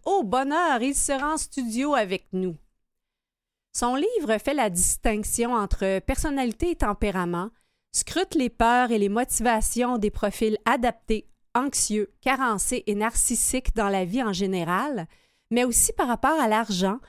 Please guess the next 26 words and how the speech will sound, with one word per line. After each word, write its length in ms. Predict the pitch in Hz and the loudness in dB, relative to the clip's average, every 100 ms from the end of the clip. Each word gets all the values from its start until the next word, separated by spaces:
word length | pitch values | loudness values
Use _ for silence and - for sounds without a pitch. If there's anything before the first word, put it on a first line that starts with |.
| _ | _
au 140 | - 214 | -4 0
savoir 560 | 247 226 226 285 320 | 2 2 2 0 0
et 100 | 240 | 2
à 80 | 202 | 2
l'amour. 560 | 208 196 185 165 151 147 _ _ _ _ _ _ _ _ _ - | 2 0 0 -2 -6 -12 _ _ _ _ _ _ _ _ _ -6
En 80 | 208 | -2
seconde 400 | 226 247 311 403 | 0 0 -2 -2
partie 380 | 302 - - 285 | -4 -2 -2 0
d'Au 160 | 226 | 0
fil 240 | - 214 185 | 0 -2 -2
du 160 | 170 | -6
temps, 240 | - 214 294 - _ _ _ _ - | 0 0 0 -12 _ _ _ _ -4
je 120 | 226 | -2
parle 320 | 247 403 339 | 0 0 2
avec 280 | 220 214 - | 0 0 0
Émilie 380 | 370 320 254 220 | 0 2 0 0
Dallaire, 640 | 185 170 175 190 214 214 | 2 2 2 2 2 0
directrice 480 | 202 262 302 - 311 | -2 -2 -2 -2 -2
générale 460 | 247 220 196 226 220 | 0 0 2 2 2
de 60 | |
la 160 | 190 180 | 0 0
Maison 400 | 214 254 254 294 | 0 0 0 0
des 100 | 196 | 0
grands-parents 560 | 185 254 269 233 240 | 0 -2 0 -2 0
de 140 | 240 180 | -2 -2
Trois-Rivières 840 | - 233 262 196 165 170 196 247 | -2 -2 0 -2 0 0 0 -4